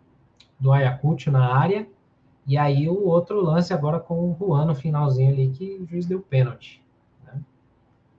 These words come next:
O Ricardo Barati fala que preferia o goleiro do Santos, né? O João Paulo. Ah, mas o Santos não vai vender nem ferrando, né, cara?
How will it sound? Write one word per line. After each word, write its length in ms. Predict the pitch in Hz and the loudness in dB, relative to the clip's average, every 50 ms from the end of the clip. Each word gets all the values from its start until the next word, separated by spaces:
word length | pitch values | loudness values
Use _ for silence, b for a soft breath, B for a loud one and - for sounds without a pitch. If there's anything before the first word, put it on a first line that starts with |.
| _ _ _ _ _ _ _ _ _ _ _ _ _ _ _ _ _ _ _ _ _ _ - | _ _ _ _ _ _ _ _ _ _ _ _ _ _ _ _ _ _ _ _ _ _ 0
O 100 | 139 135 | 2 4
Ricardo 340 | 131 - 147 151 151 143 131 | 4 4 4 2 2 2 2
Barati 400 | 131 135 131 135 139 - - - | 4 4 4 4 4 2 -2 -6
fala 180 | - 135 131 131 | -2 -2 0 0
que 100 | 131 - | -2 -4
preferia 520 | - - 135 131 131 - 135 123 131 135 | -6 -4 -4 -2 -2 -2 -2 -2 0 0
o 40 | 139 | 0
goleiro 300 | 139 131 127 139 143 143 | 0 2 2 0 0 0
do 100 | 151 151 | -4 -6
Santos, 600 | - - - - 143 156 185 196 - - 139 127 | -6 -10 -4 -2 0 0 0 0 -4 -6 -8 -6
né? 180 | 117 127 147 165 | -4 -2 -2 -2
O 280 | 135 113 107 104 - - | -2 -4 -8 -10 -14 -12
João 220 | - 127 127 127 - - | -8 -6 -6 -6 -6 -8
Paulo. 360 | 107 113 117 143 175 202 202 - _ _ _ _ _ _ _ _ _ | -10 -6 -6 -4 -4 -6 -8 -12 _ _ _ _ _ _ _ _ _
Ah, 120 | - 107 110 | -18 -16 -16
mas 160 | 113 110 - | -16 -16 -16
o 20 | |
Santos 260 | - 113 113 131 - - | -18 -18 -18 -18 -8 -4
não 80 | 135 139 | -4 -2
vai 120 | 147 151 | 0 0
vender 300 | 156 147 131 113 113 131 | 0 -2 -2 -2 -2 -2
nem 160 | 139 147 151 | -2 -2 -2
ferrando, 540 | - - - 208 170 131 120 120 120 113 110 | -6 -10 -8 -6 -4 -4 -4 -6 -10 -12 -10
né, 100 | 117 127 | -10 -10
cara? 180 | 131 - - | -10 -10 -14